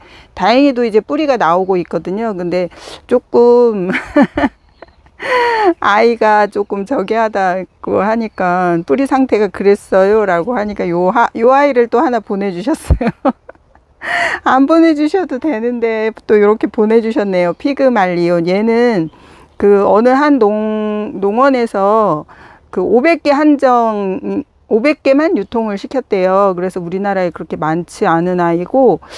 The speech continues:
이게 아마 지중해 거기에서 직수입 해가지고 이제 오백 개만 유통을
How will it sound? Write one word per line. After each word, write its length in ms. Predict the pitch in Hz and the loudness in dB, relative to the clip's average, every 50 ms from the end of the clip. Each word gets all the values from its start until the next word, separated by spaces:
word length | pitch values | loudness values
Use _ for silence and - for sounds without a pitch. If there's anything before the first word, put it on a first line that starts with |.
| - - - - _ | -14 -14 -14 -14 _
이게 220 | - 214 214 240 240 | -6 -2 2 2 2
아마 180 | 240 233 226 | 2 2 0
지중해 1120 | 208 - - 226 214 208 247 262 269 262 254 254 247 240 240 233 233 226 220 220 208 202 190 | -4 -4 -6 -6 -6 -4 -2 0 0 0 0 0 -2 -2 -4 -4 -4 -4 -4 -4 -6 -6 -6
거기에서 600 | - - 190 185 196 202 190 185 185 180 - 233 | -4 -4 -4 -2 0 0 0 0 0 -2 -2 -4
직수입 600 | 220 - - 190 - - 254 269 262 254 240 226 - _ _ _ - | -4 -4 -8 -12 -8 -2 0 2 2 2 2 0 -2 _ _ _ -4
해가지고 800 | - 254 233 233 214 196 - 190 185 - 190 180 180 190 190 185 | -2 0 2 2 0 0 -2 -4 -6 -4 -2 0 2 2 2 0
이제 120 | 160 170 | 0 -2
오백 340 | 160 160 165 160 196 196 - | -2 -2 -2 -2 -4 -2 -2
개만 280 | - 190 185 180 175 165 | -4 -4 -2 -2 -2 -2
유통을 560 | 160 156 - - 190 190 190 185 170 170 | -4 -4 -6 -8 -6 -4 -4 -2 -2 -4